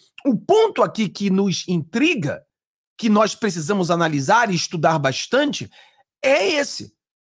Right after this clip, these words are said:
Ele é um comunista. Está entrando em uma área de, do sistema. Aí o que acontece? Ele se torna alguém do sistema, ele deixa o comunismo do lado,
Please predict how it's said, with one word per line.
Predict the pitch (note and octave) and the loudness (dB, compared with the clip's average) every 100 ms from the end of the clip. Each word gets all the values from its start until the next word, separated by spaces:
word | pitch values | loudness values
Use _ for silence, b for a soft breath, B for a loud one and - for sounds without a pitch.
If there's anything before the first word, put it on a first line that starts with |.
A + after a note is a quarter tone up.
| _ - | _ -4
Ele | C#3 C#3 C3+ | -2 2 2
é | |
um | E3 | 0
comunista. | F#3 B3 D#4 D4 A3 - - _ _ _ _ | -2 -2 0 0 0 -6 -14 _ _ _ _
Está | C#3 - - G#3 | -10 -6 -2 0
entrando | D#3+ C#3 - A3+ D#4+ C4+ C#3 G2+ - _ _ - | -2 -4 -2 2 2 0 -2 -6 -12 _ _ -2
em | G3 F#3+ | 0 2
uma | G#3 F3 | 2 2
área | C#3 G3 D#4 C#4 D#3 G#2+ - _ _ _ _ _ | 2 2 2 0 -2 -4 -10 _ _ _ _ _
de, | D#3+ C#3+ A#3 | -16 -6 -4
do | G3+ A#3+ | -2 -4
sistema. | A#3 F#4+ - C4 C#4+ G#3 - _ _ _ _ _ _ _ _ - | -4 -6 -6 -4 -2 -4 -10 _ _ _ _ _ _ _ _ -2
Aí | C4 E4+ | 0 0
o | F#4 | -2
que | G#4 | -2
acontece? | - D4+ G3 F3 - _ | -2 0 2 0 -2 _
Ele | B3+ F4+ G4+ D#4+ | -2 2 2 0
se | - A3 | -2 -8
torna | - G#3 F#3+ C3+ A#2 D#2+ _ _ _ _ _ | -4 2 4 2 -4 -8 _ _ _ _ _
alguém | G#3+ F#3+ G3 F3+ | 0 2 2 0
do | D3+ | -2
sistema, | C#3+ - F#3+ A#3 - _ _ _ - | -4 -4 -4 -4 -8 _ _ _ -8
ele | B3 A#3+ | -4 -4
deixa | E3+ D3 A3 E4+ F4+ A#3+ | -4 -2 0 0 -2 -2
o | G#3 | -2
comunismo | A3 F#3+ F3+ G3 F3 E3+ | 0 0 0 -2 -2 -2
do | |
lado, | D3+ D#3+ D#3+ B2 | 2 2 2 0